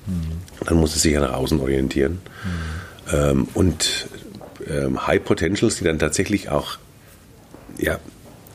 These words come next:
Speaker 2: auf mehrere Urlaube verzichten mit der Familie oder das zweite Auto abschaffen,
Speaker 1: Mhm.
Speaker 2: um sich das Studium leisten zu können,
Speaker 1: Mhm.
Speaker 2: ähm, damit sie hinterher ein besseres Leben haben, sind ja genau die mit dem Engagement, die man haben will.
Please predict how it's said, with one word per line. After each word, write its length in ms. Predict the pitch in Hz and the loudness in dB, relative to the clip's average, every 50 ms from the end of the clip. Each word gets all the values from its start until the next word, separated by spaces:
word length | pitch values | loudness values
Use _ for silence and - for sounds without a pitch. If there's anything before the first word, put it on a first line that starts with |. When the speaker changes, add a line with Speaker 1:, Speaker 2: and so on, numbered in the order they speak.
| - - - | -14 -10 -8
Speaker 2:
auf 300 | - 80 - - - - | -8 -6 -6 -6 -2 2
mehrere 380 | 90 90 98 107 107 104 87 | 2 4 4 4 6 4 4
Urlaube 400 | - - 117 123 127 - - 95 | 4 4 2 2 2 2 0 -2
verzichten 440 | - - 80 - - 87 - - - | -2 -2 -2 -2 -2 -4 -2 0 2
mit 80 | 87 82 | 4 4
der 80 | 82 | 2
Familie 640 | 73 - 87 95 101 110 120 120 110 98 85 78 80 - - | 2 2 0 2 2 2 2 2 2 2 2 0 -2 -4 -2
oder 160 | 85 87 87 | 0 2 2
das 180 | 85 82 - | 2 2 0
zweite 360 | - - 98 92 87 87 71 60 | 0 2 2 4 4 4 4 2
Auto 200 | 104 117 117 67 | 2 2 0 -2
abschaffen, 420 | 76 - - - 82 - 82 78 - - - - - - | -2 -2 -2 -4 -2 -4 -6 -6 -8 -14 -20 -20 -14 -10
Speaker 1:
Mhm. 60 | 98 90 82 82 | -8 -8 -4 0
Speaker 2:
um 140 | 90 117 104 | 2 2 2
sich 120 | - 101 87 | 2 2 0
das 100 | 85 82 | 0 2
Studium 280 | - 120 123 123 110 | 2 2 4 4 6
leisten 320 | 101 80 78 - - - - | 4 4 2 0 0 0 0
zu 100 | 87 80 | 0 0
können, 360 | - 85 82 101 123 139 139 - - - | 0 0 0 0 0 -2 -6 -10 -12 -10
Speaker 1:
Mhm. 80 | 92 85 82 82 82 82 - - - - - - - - - - | -8 -8 -8 -8 -10 -12 -16 -18 -18 -18 -20 -20 -20 -20 -10 -4
Speaker 2:
ähm, 320 | - 90 90 90 90 90 80 - | 0 2 2 2 2 2 2 2
damit 240 | 92 90 101 98 | 2 2 2 2
sie 140 | - 107 101 85 | 2 2 2 4
hinterher 360 | 90 107 113 110 107 98 92 | 4 4 4 4 4 4 4
ein 80 | 87 | 2
besseres 300 | 85 92 85 90 90 87 | 2 0 0 0 0 2
Leben 320 | 80 87 95 101 113 107 95 | 2 2 2 4 4 2 2
haben, 260 | 95 92 - 107 101 | 2 0 2 2 0
sind 180 | 95 - 120 104 | 2 2 4 4
ja 60 | 98 | 4
genau 260 | 92 98 92 87 90 87 | 4 4 4 4 2 2
die 380 | - - 110 117 117 117 117 | 2 0 4 4 6 6 4
mit 220 | 113 98 98 90 92 | 4 2 0 2 2
dem 140 | 98 98 90 | 2 2 4
Engagement, 480 | 95 104 101 95 85 - 98 90 90 | 2 2 2 2 2 2 0 2 2
die 60 | 92 | 2
man 140 | 90 82 73 | 2 2 2
haben 220 | 69 60 - 65 64 | 0 0 -2 -2 -2
will. 160 | 60 55 | -2 -4